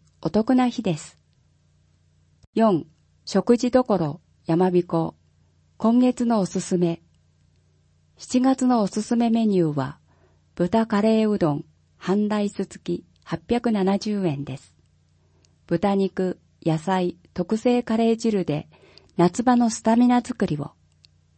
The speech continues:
メニューは変更になる場合があります。問い合わせ、ロマネット。電話、二七六零八零。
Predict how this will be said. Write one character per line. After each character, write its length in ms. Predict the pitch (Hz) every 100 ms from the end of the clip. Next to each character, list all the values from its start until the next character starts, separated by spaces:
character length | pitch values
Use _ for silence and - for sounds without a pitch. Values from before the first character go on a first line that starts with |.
| _ _ _ _ _ _ _
メ 160 | 240 277
ニ 140 | 269
ュ 20 | 214
ー 20 |
は 120 | 170
変 260 | 147 185 220
更 180 | 247 247
に 140 | 254
な 120 | 254 254
る 100 | 180
場 160 | 160
合 120 | 165
が 140 | 170 165
あ 40 |
り 120 | 160
ま 160 | 151 151
す。 180 | - _ _ _ _ _ _ _ _ _ _ _ _ _
問 200 | - 214
い 60 | 220
合 80 | 214
わ 140 | 202
せ、 340 | - 196 190 - _ _ _ _
ロ 120 | 175
マ 160 | 180 190
ネ 120 | 190
ッ 80 | 185 _
ト。 160 | - - _ _ _ _ _ _ -
電 300 | 202 214 202
話、 240 | 196 196 _ _ _ _ -
二 260 | 214 233 226
七 380 | 220 180 147 - _ _ -
六 300 | 175 240 247
零 240 | 269 254
八 360 | 190 170 185 180
零。 360 | 175 151 143